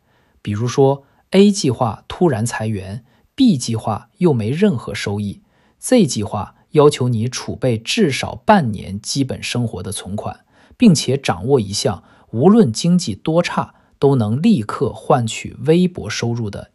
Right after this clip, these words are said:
硬技能，比如基础的排版美工，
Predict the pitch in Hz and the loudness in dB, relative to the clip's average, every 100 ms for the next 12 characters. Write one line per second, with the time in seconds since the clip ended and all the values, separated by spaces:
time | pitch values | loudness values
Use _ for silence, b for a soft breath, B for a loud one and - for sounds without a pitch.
0 | - 175 143 98 - 90 - - _ _ | -2 0 0 -2 -10 -10 -14 -20 _ _
1 | _ _ _ 127 120 123 135 143 B - | _ _ _ -2 0 2 2 2 B -6
2 | - 208 202 - - 113 113 - - 135 | 2 2 2 -4 -8 -6 -6 -6 -2 0
3 | 135 139 123 - 123 131 147 | 0 -2 -4 -4 -2 -2 -4